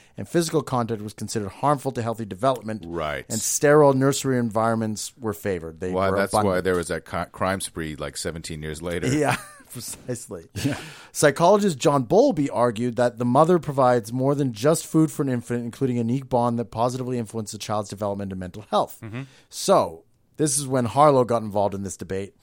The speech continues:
Speaker 1: He created inanimate surrogate mothers for the rhesus infants from wire and wood.
Speaker 3: Oh, I've seen these pictures.
Speaker 1: Each infant became attached to its particular mother, recognizing its unique face and preferring it above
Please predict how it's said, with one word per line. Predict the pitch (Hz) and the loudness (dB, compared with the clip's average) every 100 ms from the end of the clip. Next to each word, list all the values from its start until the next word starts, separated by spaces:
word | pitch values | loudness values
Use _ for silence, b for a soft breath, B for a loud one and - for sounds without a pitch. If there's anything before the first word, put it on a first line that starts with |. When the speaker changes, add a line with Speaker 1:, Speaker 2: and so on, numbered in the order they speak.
| _ | _
Speaker 1:
He | - 135 156 | -6 -2 -2
created | - - 143 139 127 127 120 - | -4 -2 4 4 4 0 -2 0
inanimate | 175 180 175 165 151 | 4 4 4 2 2
surrogate | - - 156 147 151 | -2 2 4 4 2
mothers | 135 139 123 117 - | 4 4 4 0 -2
for | 123 | -4
the | 117 | -2
rhesus | 113 135 - 127 | 0 0 0 -4
infants | - 123 117 107 107 | -4 -6 -4 -4 -4
from | - 117 110 104 | -8 -4 -4 -4
wire | 104 123 143 165 160 | 2 4 4 2 0
and | 120 113 101 | -4 -4 -4
wood. | 117 143 92 - | 0 0 0 -8
Speaker 3:
Oh, | 165 170 | -6 -4
I've | 175 | -4
seen | - 147 120 | -4 -2 -2
these | 104 | -6
pictures. | 101 151 190 | -8 -2 -2
Speaker 1:
Each | - 180 | -2 -2
infant | 170 165 170 | -2 -2 -4
became | 143 151 143 | -4 -2 -4
attached | - 147 151 - | -2 -2 -2 -2
to | 131 | -8
its | - | -8
particular | 110 - 160 160 | -8 -8 -4 0
mother, | 123 120 127 160 | 2 4 4 2
recognizing | 151 131 131 139 135 123 120 | 0 -4 -4 -4 -4 -2 -6
its | 113 | -6
unique | 117 120 - | -4 -4 -4
face | - 135 156 | -4 -2 -2
and | 123 | -8
preferring | 113 - 139 156 156 | -12 -4 0 0 0
it | 151 - | -2 -4
above | 117 135 123 | -4 -2 -2